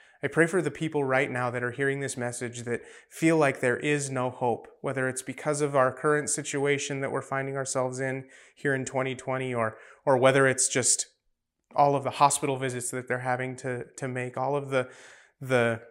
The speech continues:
Lord, pain that they're experiencing right now. I pray that you would touch their hearts and give them hope, that they would find freedom in that hope, and that they would,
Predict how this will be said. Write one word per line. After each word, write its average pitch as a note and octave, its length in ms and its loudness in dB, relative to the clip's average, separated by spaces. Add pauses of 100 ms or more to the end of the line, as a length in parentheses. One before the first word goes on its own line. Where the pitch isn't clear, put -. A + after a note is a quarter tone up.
(1300)
Lord, B2 340 -2
pain C#3 460 -2
that A#2+ 160 -4
they're A#2 180 0
experiencing A#2+ 840 -4
right A#2 160 -10
now. A#2+ 180 -12
I A#2+ 80 -8
pray C3+ 240 -4
that C3 160 -4
you B2+ 240 -8
would C#3 240 -2 (320)
touch - 300 -6
their D3 160 0
hearts A#2+ 340 -4
and A#2 160 -8
give A2+ 220 -8
them A2 160 -6
hope, A#2 340 -12 (560)
that - 120 -12
they C3+ 100 2
would C3 120 0
find A#2+ 280 -2
freedom C3 560 -4
in A#2 220 -10
that A2+ 220 -8
hope, A#2+ 280 -10
and B2+ 160 -8
that B2 100 -14
they B2+ 140 -6
would, C3 180 -4